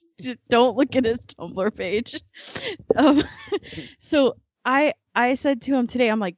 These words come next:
"You need to call your friends because they're about to get invitations in the mail this week that say that they need to be returned in ten days."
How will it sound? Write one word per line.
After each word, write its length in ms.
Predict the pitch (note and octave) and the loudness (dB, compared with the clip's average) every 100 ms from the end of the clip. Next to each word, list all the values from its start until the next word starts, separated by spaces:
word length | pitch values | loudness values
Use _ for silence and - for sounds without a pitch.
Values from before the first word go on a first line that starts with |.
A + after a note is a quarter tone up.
| - | -8
"You 220 | G3+ C#4 | 0 4
need 140 | E4+ | 4
to 80 | D#4 | 2
call 260 | - A3+ A3+ | -2 0 2
your 160 | C4+ D#4+ | 2 0
friends 400 | B3 F#3 F3 - | 0 -2 -2 -8
because 500 | G#3+ - G#3+ F#3+ - _ _ _ - | -6 2 4 4 -2 _ _ _ 2
they're 220 | C4 E4 | 4 4
about 240 | C#4+ D#4 D4+ | 4 2 2
to 80 | B3 | 0
get 220 | B3+ - | 0 2
invitations 720 | A#3 B3 - C#4+ B3 C4+ A3+ | 0 0 2 0 2 0 0
in 100 | A#3+ | 2
the 60 | A3+ | 4
mail 480 | G#3+ G3+ F3+ F#3+ _ - | 4 4 2 0 _ 0
this 200 | C#4 - | 2 4
week 380 | B3+ C4 G3+ - - _ | 4 4 2 -10 -20 _
that 180 | A3+ G#3+ | 0 0
say 340 | - - C4 B3+ | -2 2 2 2
that 200 | A3+ G#3 | 0 2
they 100 | A#3 | 2
need 220 | A#3 A#3 | 4 2
to 40 | G#3 | 0
be 160 | A3 | 2
returned 420 | G3+ F#3+ C4 A#3+ G3+ | 2 2 2 2 2
in 100 | F#3+ | 0
ten 240 | G#3 E3+ | -2 0
days." 440 | D#3+ - - - | -2 -6 -12 -18